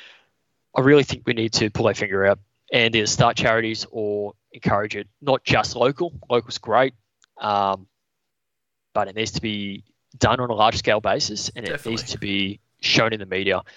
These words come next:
Speaker 1: So that, I found this with business, um, trying to have the website as a bit of a business for the classifieds thing.
Speaker 2: Yeah.
Speaker 1: Obviously the hunting club things too. It's hard enough these days to put a post up, whether it's a video, like an educational video.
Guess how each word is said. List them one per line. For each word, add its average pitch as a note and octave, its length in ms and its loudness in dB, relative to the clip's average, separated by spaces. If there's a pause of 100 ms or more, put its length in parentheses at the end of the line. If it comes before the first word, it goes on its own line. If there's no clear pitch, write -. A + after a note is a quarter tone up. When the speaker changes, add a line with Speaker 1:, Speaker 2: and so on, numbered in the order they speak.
(200)
Speaker 1:
So - 140 -6
that, D3 180 4 (960)
I C#3+ 80 2
found B2+ 240 -4
this A#2 140 -12
with A2 140 -16
business, B2+ 640 -6 (200)
um, G2+ 520 0 (480)
trying G#2 260 -4
to G#2+ 60 -8
have G#2 240 -2
the F#2+ 80 -14
website A#2+ 360 2
as A#2 100 -4
a A2+ 40 -10
bit A#2+ 100 -2
of A2+ 60 -6
a G#2 40 -12
business A2 460 -2
for - 120 -6
the - 100 -6
classifieds A#2+ 520 2
thing. A#2 380 -4
Speaker 2:
Yeah. C#3+ 100 -8 (400)
Speaker 1:
Obviously G#2+ 240 -8
the F2+ 60 -4
hunting B2 240 -4
club A2+ 200 2
things A2 240 -4
too. G#2+ 320 -2 (580)
It's - 120 0
hard D#3 220 4
enough D3+ 220 -4
these B2 220 -2
days G2+ 320 0
to - 60 -10
put A2+ 140 -6
a - 40 -12
post A#2 380 0
up, G#2+ 180 2 (140)
whether C#3 140 4
it's A#2 120 -4
a A#2 40 -2
video, B2 360 6
like G#2+ 120 0
an A2+ 80 -10
educational A#2 500 0
video. G2+ 400 0